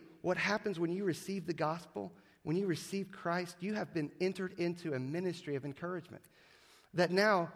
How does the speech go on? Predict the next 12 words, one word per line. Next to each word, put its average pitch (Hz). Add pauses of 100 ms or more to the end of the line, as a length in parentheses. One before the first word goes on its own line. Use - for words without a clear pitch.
(160)
you 208
and 196
I 185
are 160
called 196
to, 160 (440)
to, 180 (220)
to 190
share 233
the 240
good 247
news 240